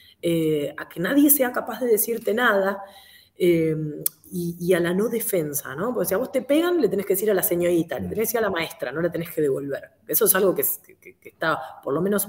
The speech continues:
Speaker 1: hoy, acá en boga. Eh, hay mucha disociación de los niños con lo que es la violencia, que yo encima creo que es un aspecto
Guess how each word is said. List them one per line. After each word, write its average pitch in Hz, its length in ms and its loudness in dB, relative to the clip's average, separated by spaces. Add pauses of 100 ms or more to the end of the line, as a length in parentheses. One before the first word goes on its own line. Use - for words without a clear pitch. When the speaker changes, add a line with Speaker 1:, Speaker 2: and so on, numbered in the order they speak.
Speaker 1:
hoy, 196 320 2
acá 165 300 -4
en 170 120 -2
boga. 170 400 4 (640)
Eh, 160 680 4 (160)
hay 196 360 6
mucha 208 960 2
disociación 190 1300 2
de 170 100 0
los 170 200 0
niños 254 540 0
con 165 200 0
lo 170 100 2
que 196 120 2
es - 260 -4 (160)
la 156 140 0
violencia, 170 600 4
que 143 100 -8
yo 240 180 0
encima 233 300 -2
creo 233 140 -6
que 240 80 -10
es - 240 -2
un 220 140 -8
aspecto 220 580 -4